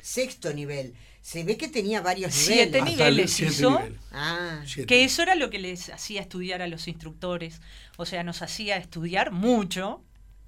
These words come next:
Speaker 2: para que fuéramos instructores. O sea, no éramos cualquier
Speaker 1: Sí.
Speaker 2: caído del, del cielo así que venía y decía, "Yo quiero ser instructor de metafísica",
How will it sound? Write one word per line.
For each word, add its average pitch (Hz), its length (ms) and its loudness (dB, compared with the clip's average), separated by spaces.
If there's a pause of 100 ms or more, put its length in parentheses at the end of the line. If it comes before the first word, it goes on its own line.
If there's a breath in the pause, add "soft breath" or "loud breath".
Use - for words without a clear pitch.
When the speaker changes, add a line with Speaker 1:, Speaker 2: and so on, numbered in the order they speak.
Speaker 2:
para 170 320 -2
que 151 120 -14
fuéramos 214 560 2
instructores. 151 640 -14
O - 60 -10
sea, 330 220 4
no 262 140 4
éramos 226 500 6
cualquier 226 380 2
Speaker 1:
Sí. 202 40 2
Speaker 2:
caído 247 340 4
del, 190 480 -6
del 165 380 -10
cielo 220 380 -4
así 247 300 -6
que 233 100 -6
venía 233 400 -4
y 233 80 -4
decía, 214 300 -2
"Yo 247 160 -2
quiero 233 200 -2
ser 233 160 -2
instructor 208 460 -2
de 220 100 -2
metafísica", 220 720 -4